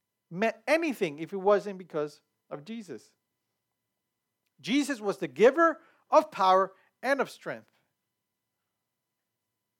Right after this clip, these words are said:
And because it was backed by Jesus, his ministry, through his ministry,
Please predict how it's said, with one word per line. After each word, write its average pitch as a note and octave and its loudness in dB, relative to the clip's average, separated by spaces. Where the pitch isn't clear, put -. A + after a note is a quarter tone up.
And A2+ -20
because D4 2
it G#3+ -8
was E3+ -4
backed G#3+ 2
by D4 4
Jesus, E3 -10
his D#3 -18
ministry, E3 -6
through B3 -4
his C#4 0
ministry, C#3+ -10